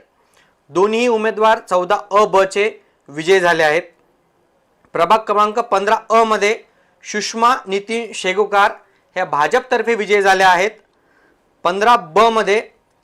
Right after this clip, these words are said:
केसरबाई राजाराम घुले हे वंचित बहुजन आघाडीतर्फे विजय झाले आहेत. तसेच <clears throat> नगराध्यक्ष पदासाठी एकूण तेरा उमेदवार रिंगणात होते,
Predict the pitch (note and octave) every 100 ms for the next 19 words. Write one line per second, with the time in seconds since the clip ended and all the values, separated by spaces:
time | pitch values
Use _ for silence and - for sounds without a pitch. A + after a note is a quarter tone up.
0 | _ F3 F#3+ A3+ A#3 A3+ B3+ A#3+ F#3 F3+
1 | G#3 A3+ A3+ C3 F#3 G3 C3+ - _ _
2 | _ - F#3+ F#3 D3+ F3 F#3+ C#4 G#3 G#3+
3 | A3 A3+ G3+ G#3 G#3 A3 A3 G3+ F3 F#3
4 | E3+ E3 E3 D3+ G3 - _ _ _ _
5 | _ _ - G#3+ B3 F3 - _ _ _
6 | _ _ _ _ - - F3 D3 C#3 C#3
7 | E3 B3 A#3 B3 A#3+ C4+ G3+ G#3+ G#3+ G#3+
8 | F3 C#3 _ _ _ F3+ G3 C4 F#3+ -
9 | _ _ _ _ _ _ _ _ _ G3
10 | G#3 A#3 C#4 A#3+ A#3 A3 A#3+ C#4 - _
11 | _ - E3+ G3+ A3+ B3 G3+ G3